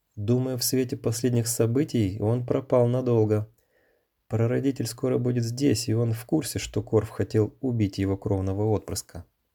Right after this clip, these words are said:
На месте Алексея я бы тоже забилась куда-нибудь подальше и носа не высовывала». «Глупец», — с ненавистью процедила жрица. «Что ж, раз его здесь нет, главной буду я». «С какой стати?» — изумлённо вздёрнула брови Саяна.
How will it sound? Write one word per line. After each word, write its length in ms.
На 180
месте 400
Алексея 640
я 140
бы 140
тоже 280
забилась 480
куда-нибудь 460
подальше 600
и 100
носа 320
не 140
высовывала». 680
«Глупец», — 760
с 120
ненавистью 440
процедила 520
жрица. 440
«Что 300
ж, 160
раз 300
его 160
здесь 340
нет, 340
главной 520
буду 260
я». 300
«С 120
какой 320
стати?» — 400
изумлённо 420
вздёрнула 460
брови 260
Саяна. 520